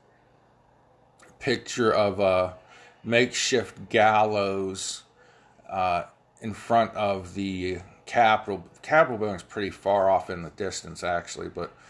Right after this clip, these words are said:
they make it look like it's in front of the Capitol building. The <sighs> anti-Trump group has released its newest video Sunday with the blunt message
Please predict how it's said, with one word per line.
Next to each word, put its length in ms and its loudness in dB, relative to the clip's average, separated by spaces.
they 100 -4
make 280 -2
it 60 -2
look 240 -2
like 200 -2
it's 200 -4
in 160 -8
front 300 -2
of 100 -8
the 60 -12
Capitol 500 -2
building. 460 -4
The 540 4
<sighs> 1200 -18
anti-Trump 1040 2
group 540 -6
has 260 -4
released 800 -2
its 300 -2
newest 540 0
video 500 -2
Sunday 560 -2
with 260 -6
the 80 -8
blunt 380 0
message 640 -4